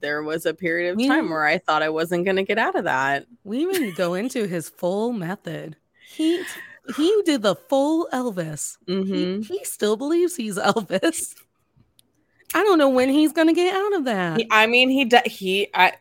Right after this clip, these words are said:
Speaker 1: well, we've had this conversation. A s-, a slight Southern draw.
Speaker 2: I would love to meet
Speaker 1: I'm
Speaker 2: the
Speaker 1: okay with
Speaker 2: original
Speaker 1: it.
Speaker 2: I would love to meet the real Austin Butler. Hun, you can come back. The movie dumbed you out.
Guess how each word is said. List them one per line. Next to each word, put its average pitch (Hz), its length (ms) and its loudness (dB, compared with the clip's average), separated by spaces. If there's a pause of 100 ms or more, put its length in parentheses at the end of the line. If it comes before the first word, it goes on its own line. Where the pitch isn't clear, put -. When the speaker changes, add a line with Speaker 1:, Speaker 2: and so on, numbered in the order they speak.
(120)
Speaker 1:
well, 214 220 8
we've 220 300 4
had 175 220 4
this 156 160 2
conversation. - 920 -2 (140)
A - 20 -6
s-, - 240 -2
a 180 100 4
slight 180 460 4
Southern 196 380 2
draw. 208 500 -2 (340)
Speaker 2:
I 262 180 0
would 403 180 0
love 254 340 0
to 339 140 -4
meet 247 260 -2
Speaker 1:
I'm 175 100 2
Speaker 2:
the 202 120 4
Speaker 1:
okay - 120 -2
with 208 100 2
Speaker 2:
original 214 480 0
Speaker 1:
it. 247 80 -18 (300)
Speaker 2:
I 226 140 0
would 330 180 -2
love 233 300 -2
to 294 120 -6
meet 214 260 -4
the 208 100 -4
real 185 340 -4
Austin 170 480 -4
Butler. 202 720 -4
Hun, 220 560 -2
you 226 160 -4
can 302 140 -2
come 208 200 -4
back. 233 500 -8 (500)
The 214 80 -4
movie 254 320 0
dumbed 208 240 -2
you 185 140 -2
out. 247 420 -6